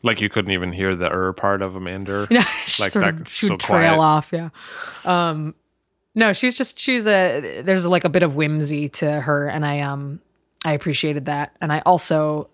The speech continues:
Speaker 2: I really admired most about her the way that she gathered talent around her. She hired really, really well. So her sous chefs and her C D Cs and her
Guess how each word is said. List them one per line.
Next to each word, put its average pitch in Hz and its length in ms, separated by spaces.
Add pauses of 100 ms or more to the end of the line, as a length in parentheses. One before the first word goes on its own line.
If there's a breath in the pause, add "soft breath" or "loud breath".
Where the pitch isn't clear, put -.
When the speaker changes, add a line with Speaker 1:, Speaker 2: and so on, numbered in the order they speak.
Speaker 2:
I 170 60
really 202 420
admired 151 640
most 160 340
about 151 200
her 147 180
the 147 100
way 147 140
that 147 140
she - 120
gathered 143 480
talent 147 520
around 170 320
her. 175 240 (480 loud breath)
She - 180
hired 147 440
really, 139 360
really 143 240
well. 160 400
So 160 240
her 175 460
sous 180 320
chefs - 580
and 147 280
her 151 260
C 160 200
D 147 120
Cs 143 640
and 160 160
her 151 260